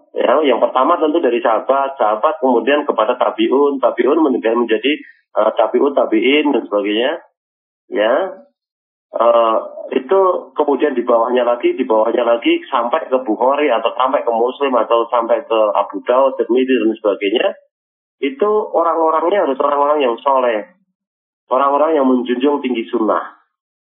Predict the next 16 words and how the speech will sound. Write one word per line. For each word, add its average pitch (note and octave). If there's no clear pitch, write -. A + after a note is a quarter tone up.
Orang-orang C#3
yang C3+
daya B2+
ingatnya C#3+
kuat. A2
Kalau D3+
daya C3+
ingatnya D#3
tidak D3+
kuat, E3
bisa A#2+
dibantu A2
dengan G#2+
catatan, G2
dengan A2
buku, A2+